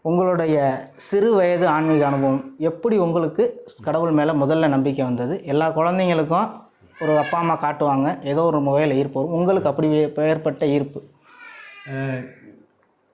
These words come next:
Speaker 2: அஹ், சர்மாஜி, அஹ், என்னுடைய தந்தையார் எல்லா கோயிலுக்கும் அவர் எப்பவும் சாதாரணமா ஓம் ஸ்ரீராம் ஜெயராம், ஒரு கிராமத்துல உள்ள,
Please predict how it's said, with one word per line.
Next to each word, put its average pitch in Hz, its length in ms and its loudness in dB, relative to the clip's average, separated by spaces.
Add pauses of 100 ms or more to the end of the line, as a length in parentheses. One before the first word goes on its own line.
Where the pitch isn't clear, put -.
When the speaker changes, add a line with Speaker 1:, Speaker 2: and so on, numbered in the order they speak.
(360)
Speaker 2:
அஹ், 143 220 -12
சர்மாஜி, 139 680 -4 (640)
அஹ், 131 380 -8
என்னுடைய 151 420 -4
தந்தையார் 156 720 -4 (680)
எல்லா 202 220 0
கோயிலுக்கும் 170 400 -2
அவர் 151 220 0
எப்பவும் 170 340 -4
சாதாரணமா 151 640 0
ஓம் 151 380 -4
ஸ்ரீராம் 147 460 -2
ஜெயராம், 135 360 -6
ஒரு 135 120 -6
கிராமத்துல 147 500 -6
உள்ள, 139 520 -6